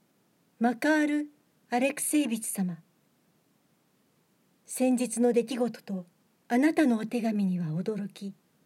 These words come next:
傷つきました。全くどうしていいのかわかりませんでしたが、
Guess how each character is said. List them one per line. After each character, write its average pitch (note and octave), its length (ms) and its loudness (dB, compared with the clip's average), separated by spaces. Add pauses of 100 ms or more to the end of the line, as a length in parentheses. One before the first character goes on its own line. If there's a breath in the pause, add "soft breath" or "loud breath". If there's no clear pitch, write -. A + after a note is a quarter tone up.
(240)
傷 A3+ 300 -6
つ - 120 -14
き - 140 -4
ま G#3+ 140 -8
し - 160 -14
た。 - 60 -20 (1080)
全 C#4 340 0
く D#4+ 140 0
ど E4+ 160 4
う F4 80 2
し - 100 -6
て C#4 100 -4
い C#4 200 -2
い B3+ 40 2
の A#3 120 0
か A3+ 100 -6
わ G#3 140 -6
か B3 100 -4
り B3+ 100 0
ま C4 140 0
せ C#4+ 180 -2
ん C4 60 0
で A#3 80 -2
し A3+ 80 -8
た G#3 140 -6
が、 F#3+ 180 -4